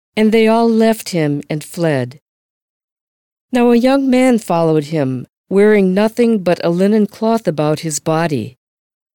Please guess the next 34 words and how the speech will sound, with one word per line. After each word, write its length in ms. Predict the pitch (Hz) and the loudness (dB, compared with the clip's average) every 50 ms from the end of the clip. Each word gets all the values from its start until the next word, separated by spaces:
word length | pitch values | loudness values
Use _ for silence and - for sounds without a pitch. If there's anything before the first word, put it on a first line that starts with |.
| _ _ _ _ - | _ _ _ _ -2
They 140 | 202 208 | 0 0
seized 500 | 202 - - - 220 233 247 233 - - | 0 0 0 0 0 0 0 0 -2 -4
him, 320 | 175 156 147 143 147 151 156 _ _ _ _ _ _ | -4 -4 -4 -4 -4 -8 -10 _ _ _ _ _ _
but 140 | - 214 208 | -4 -2 0
he 120 | 226 233 | 0 0
left 400 | 208 208 220 240 254 - - - | 0 0 0 0 0 -2 -4 -6
the 100 | - 254 | -6 -6
cloth 400 | 240 - - 247 240 240 233 - | -6 -6 -4 -2 -2 -2 -2 -2
behind 640 | - 233 220 214 202 196 185 170 156 147 139 139 - - _ - | -2 -2 -2 0 0 0 0 0 0 0 -2 -4 -8 -14 _ -8
and 240 | - 170 160 165 156 | -4 -4 -4 -2 0
ran 240 | 170 170 170 170 170 | 0 0 0 0 0
off 260 | 165 160 151 - - | 0 -2 -4 -4 -4
naked. 540 | 160 156 160 160 - - 110 123 120 - _ _ _ _ _ _ _ _ _ _ _ _ _ _ _ _ _ _ _ | -2 -2 -2 -2 -4 -8 -10 -10 -10 -14 _ _ _ _ _ _ _ _ _ _ _ _ _ _ _ _ _ _ _
They 120 | - 233 233 | 0 2 2
led 360 | 220 226 262 277 277 214 170 | 2 2 2 2 0 -2 -2
Jesus 460 | - 180 196 208 190 202 208 - - | -2 0 2 2 2 2 0 0 0
away 320 | 202 180 175 185 185 185 185 | 0 0 2 2 2 2 2
to 160 | - - 185 | 0 -4 -4
the 180 | 160 170 156 - 180 | -4 -4 -4 -2 -2
high 160 | 175 170 170 | -2 -2 -2
priest, 560 | 170 - - 190 185 170 160 - - - - _ _ _ _ _ _ _ - | -4 -6 -6 -4 -2 -2 -2 -4 -8 -12 -14 _ _ _ _ _ _ _ -6
and 160 | 196 190 - - - | -6 -6 -4 -4 -2
all 240 | 202 226 247 254 262 | 0 2 2 2 2
the 140 | 262 269 | 2 0
chief 400 | 262 - - 254 247 240 226 - - | -2 -2 0 0 0 0 -2 -4 -8
priests 460 | - - 226 202 175 160 - - - | -4 0 0 2 0 0 -2 -4 -2
and 160 | 180 175 170 | -2 0 0
the 140 | 180 180 - | 0 -2 0
elders 500 | - 180 180 196 196 190 202 202 196 196 | 0 0 2 2 2 2 2 0 0 0
and 160 | 185 165 151 | -2 -2 -2
the 60 | 160 | -4
scribes 640 | 156 - - - - 180 175 175 180 180 175 165 - | -4 -6 -4 -4 -2 0 0 2 0 0 -2 -4 -8
came 300 | - - - 233 233 233 | -8 -4 -2 0 0 0
together. 680 | 226 - 202 165 - 190 190 185 160 139 117 113 131 | -2 -4 -6 -2 0 0 0 0 -2 -4 -6 -8 -10